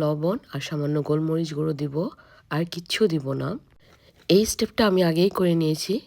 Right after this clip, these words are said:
কিন্তু কেউ চাইলে এটা পরে করতে পারে, কোনো সমস্যা নেই। আমি আবার এগুলোকে সামান্য মিক্স করে দিব। এরপর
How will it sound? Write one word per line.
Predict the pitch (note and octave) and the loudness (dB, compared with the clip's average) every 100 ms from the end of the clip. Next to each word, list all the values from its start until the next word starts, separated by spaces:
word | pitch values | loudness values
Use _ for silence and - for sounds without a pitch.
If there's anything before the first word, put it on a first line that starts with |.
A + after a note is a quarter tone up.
| _ - | _ -4
কিন্তু | D#3 D3+ D3 D3 - - | -2 0 0 0 -2 -2
কেউ | D#3+ E3+ | 0 0
চাইলে | F3 F3 D3 D3 F3 - | 0 0 0 0 -2 -2
এটা | D3 C3+ C#3 D#3 - _ _ _ - | -6 -4 -6 -8 -14 _ _ _ -4
পরে | D3+ D#3 | -2 0
করতে | D#3 - D3+ | -2 -6 -6
পারে, | C#3+ C3+ F3 | -4 -2 -4
কোনো | F3 C#3+ D3 | -4 -8 -6
সমস্যা | C#3+ C#3 C#3+ - D3 | -6 -6 -8 -8 -6
নেই। | E3 B3 _ _ _ _ _ _ | -6 -10 _ _ _ _ _ _
আমি | E3+ F3 | 2 2
আবার | F#3 G3 | 4 2
এগুলোকে | F#3+ F#3 G3 | 0 -2 -4
সামান্য | G3 E3+ F3+ F3+ | -2 0 0 0
মিক্স | E3 E3+ - | -2 -4 -8
করে | - E3 C#3+ | -2 0 0
দিব। | C3+ B2+ D3+ C4+ - - - - _ _ | -2 -4 -4 -6 -12 -20 -20 -20 _ _
এরপর | F3 F#3+ G3+ | 0 0 -2